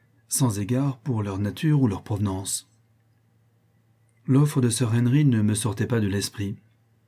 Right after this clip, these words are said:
Cependant, nous n'en reparlâmes pas de deux jours.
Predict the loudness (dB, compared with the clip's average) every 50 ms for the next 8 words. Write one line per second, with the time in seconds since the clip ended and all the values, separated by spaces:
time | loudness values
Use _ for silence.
0 | _ _ _ _ _ _ _ _ _ _ -2 0 0 0 2 0 0 0 2 2
1 | 2 2 2 2 0 0 -2 -2 -4 -4 -2 -4 -2 -2 -2 -2 0 0 -2 -2
2 | -2 -4 -2 -2 -2 0 0 0 0 0 -2 -2 -2 -2 -4 -8